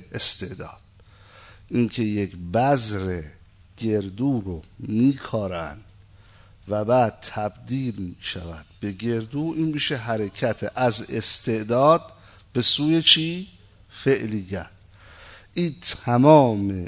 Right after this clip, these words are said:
استعداد گردو شدن را دارد، لکن الان، فی الحال حاضر، نه. این نیاز داره یک حرکتی رو انجام بده و برود به سوی گردو شدن.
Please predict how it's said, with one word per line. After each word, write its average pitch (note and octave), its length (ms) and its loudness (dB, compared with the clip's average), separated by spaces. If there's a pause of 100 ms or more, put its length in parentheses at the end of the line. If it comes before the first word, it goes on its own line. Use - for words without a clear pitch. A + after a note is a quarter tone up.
استعداد A#2 1040 2
گردو G#2+ 640 0
شدن B2 460 4
را D#3+ 120 4
دارد، D3 720 6 (600)
لکن A2+ 360 0 (100)
الان، C#3 760 4 (640)
فی - 140 -4
الحال B2+ 280 8
حاضر، C3 560 6 (500)
نه. A#2+ 360 4 (560)
این E3+ 320 0
نیاز C3 640 6
داره F2+ 260 -4
یک C#3 320 0
حرکتی C3+ 840 2
رو G3 100 4
انجام A2+ 580 2
بده E2 320 -14 (640)
و A#2+ 120 4
برود B2 640 6 (220)
به C#3 120 4
سوی G#3+ 500 4
گردو A#2 440 2
شدن. - 420 -6